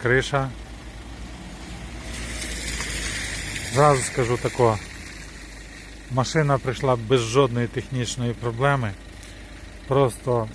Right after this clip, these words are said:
хороший акумулятор, все, все, просто нічого не треба в машину робити. Єдине, що тільки десь на сервіс позвонити або заїхати, запитати, коли тут ремінь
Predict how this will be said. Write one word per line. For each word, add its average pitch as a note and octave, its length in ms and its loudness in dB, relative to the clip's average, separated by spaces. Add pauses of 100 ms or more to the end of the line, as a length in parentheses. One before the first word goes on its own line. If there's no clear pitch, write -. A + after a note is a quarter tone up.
(320)
хороший D3+ 560 6
акумулятор, B2+ 720 2
все, A#2+ 440 4 (120)
все, B2 320 4 (100)
просто C#3 420 6
нічого C3+ 420 2
не C#3+ 120 0
треба C3 300 0
в B2 60 0
машину A#2+ 400 -2
робити. C3 400 0
Єдине, B2+ 420 4 (600)
що C#3 120 0
тільки C3+ 260 2
десь C3 240 6
на C3 120 2
сервіс B2 540 4 (500)
позвонити C3 560 4
або A#2+ 220 2
заїхати, C3 460 0
запитати, A#2+ 460 -2
коли B2 240 2
тут - 180 -10
ремінь A#2+ 340 2